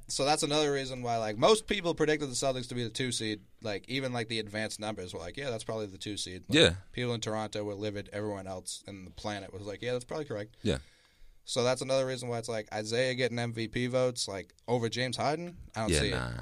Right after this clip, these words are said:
Speaker 1: Over, like, even over, like, LeBron last night almost had a triple double again.
Speaker 2: Yeah.
Speaker 1: Like, he's, again, almost averaging a triple double as
Speaker 2: Reg-,
Speaker 1: he has for his
Speaker 2: yeah.
Speaker 1: entire career.
Speaker 2: Regular.
Speaker 1: Now that Love's out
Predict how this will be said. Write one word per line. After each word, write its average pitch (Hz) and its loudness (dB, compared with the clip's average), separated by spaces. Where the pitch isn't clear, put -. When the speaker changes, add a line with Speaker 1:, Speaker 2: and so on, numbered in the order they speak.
Speaker 1:
Over, 135 4
like, 135 2
even 214 2
over, 220 2
like, 135 4
LeBron 160 4
last 170 4
night 131 0
almost 127 2
had 117 0
a 107 0
triple 117 -2
double 104 0
again. 95 -4
Speaker 2:
Yeah. 78 10
Speaker 1:
Like, 113 0
he's, 151 -2
again, 131 4
almost 113 2
averaging 110 2
a 98 -6
triple 101 -4
double 95 -2
as 90 2
Speaker 2:
Reg-, 80 8
Speaker 1:
he - 6
has 107 0
for 147 4
his 107 8
Speaker 2:
yeah. - -4
Speaker 1:
entire 110 2
career. 98 2
Speaker 2:
Regular. 82 6
Speaker 1:
Now 135 4
that 147 6
Love's 143 6
out 175 10